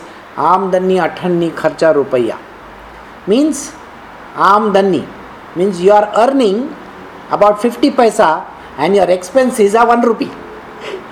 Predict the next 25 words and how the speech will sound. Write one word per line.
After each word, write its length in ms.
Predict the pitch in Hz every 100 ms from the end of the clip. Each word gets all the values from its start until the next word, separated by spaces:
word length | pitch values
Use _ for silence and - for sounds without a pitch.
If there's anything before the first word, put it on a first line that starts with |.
| -
So 220 | - 254
what 180 | 202 208
do 60 | 233
you 120 | 247
do? 160 | 220 320 - - -
<laughs> 800 | - - - - - - 226 294
It 140 | 370
is 120 | 381
double 340 | 220 277 339 311
the 120 | - 196
amount 380 | 233 240 208 - - -
of 120 | 180 214
expenses. 580 | 208 226 220 185 156
Everywhere 480 | 151 208 262 262 254
it's 160 | 247 226
the 100 | 226
same 280 | 226 233 226
story. 420 | - 226 202 139 - - -
I 140 | 196 220 208 -
think 220 | 269 233
this 260 | 196 240 -
story 300 | 240 269 262
has 160 | 202
never 260 | 180 214 254 -
changed 500 | - 233 202 208